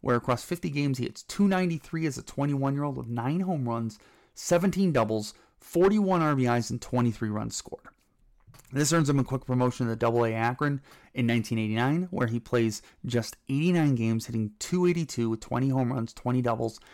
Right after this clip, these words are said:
and sixty-nine R B Is before being promoted to the major league club to make his debut at just twenty-two years old. And plays sixty-two games for Cleveland that year,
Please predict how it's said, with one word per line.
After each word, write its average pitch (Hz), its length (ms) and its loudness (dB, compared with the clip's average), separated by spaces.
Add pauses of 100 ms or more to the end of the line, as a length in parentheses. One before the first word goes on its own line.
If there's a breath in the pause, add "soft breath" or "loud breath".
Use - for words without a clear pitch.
(200 loud breath)
and 127 160 2
sixty-nine 135 720 0
R 117 120 2
B 110 120 0
Is 107 160 0
before 120 240 -2
being 120 220 0
promoted 117 460 -2
to - 100 -14
the 110 80 -2
major 110 340 -4
league 113 160 -6
club 110 340 -8 (360 soft breath)
to 131 100 2
make 123 160 4
his 123 140 2
debut 107 340 4
at 98 60 0
just - 240 -6
twenty-two 110 580 2
years 98 260 -10
old. - 300 -12 (840 loud breath)
And 135 100 2
plays 135 180 2
sixty-two 214 500 -4
games 185 320 0
for 202 100 -16
Cleveland 202 380 0
that 214 100 -2
year, 196 240 -2